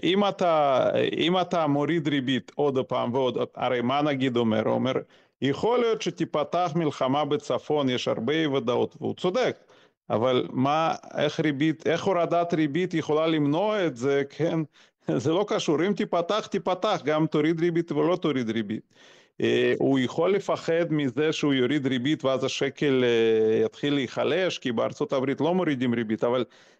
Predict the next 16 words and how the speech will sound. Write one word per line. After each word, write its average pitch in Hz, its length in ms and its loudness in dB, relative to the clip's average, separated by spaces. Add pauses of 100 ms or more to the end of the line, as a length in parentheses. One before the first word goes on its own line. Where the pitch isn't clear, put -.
(100)
רואים 156 340 0
מאוד 165 320 0
ברור 151 360 0
ש-, - 140 -4 (480)
אה, 120 580 4
התגובה 120 500 0
לריבית, 160 720 -2
בוא 156 140 0
נגיד, 160 300 -2 (160)
אם 170 320 0 (180)
נעשה 151 580 0
סדר 170 460 0
כוחות 170 520 0
שמשפיעים 151 600 -2
על 151 100 0
השקל, 190 600 0